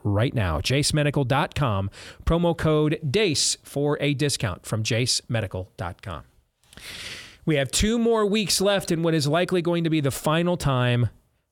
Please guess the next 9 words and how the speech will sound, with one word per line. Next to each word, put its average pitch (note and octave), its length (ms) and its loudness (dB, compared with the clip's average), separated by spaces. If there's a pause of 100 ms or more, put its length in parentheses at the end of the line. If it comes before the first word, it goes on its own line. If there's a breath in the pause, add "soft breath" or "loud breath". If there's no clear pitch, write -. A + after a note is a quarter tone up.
mercifully, A#2 760 0
we A#2+ 100 2
will A#2 160 4
ever C#3 180 2
study B2 460 2
a C#3 100 0
nefarious A#2 540 0
plot, G#2+ 400 0 (560 loud breath)
because A#2+ 540 2